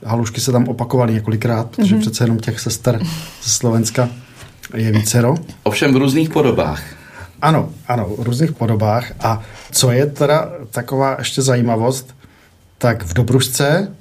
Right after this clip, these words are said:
Speaker 1: komunita bratří, pater Augustin Slaninka, eh, je takový, eh,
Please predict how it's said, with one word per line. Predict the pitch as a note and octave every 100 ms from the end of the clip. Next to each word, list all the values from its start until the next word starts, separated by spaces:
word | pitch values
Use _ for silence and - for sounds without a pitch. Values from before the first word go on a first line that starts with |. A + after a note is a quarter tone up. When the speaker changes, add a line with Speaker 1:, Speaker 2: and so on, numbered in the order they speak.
| -
Speaker 1:
komunita | - B2+ C#3 C3+
bratří, | C3+ C#3 C3+ - D3 E3+ E3 - _ _ - - - -
pater | A#2 A#2 C3
Augustin | A#2+ A#2+ A#2+ - C#3
Slaninka, | C3 C3 B2+ C#3 C#3 D3 D3+ E3 - - _ _
eh, | G#2 G2 G2+ A2
je | A2 A#2
takový, | B2 A#2+ B2 C3 C3 B2
eh, | -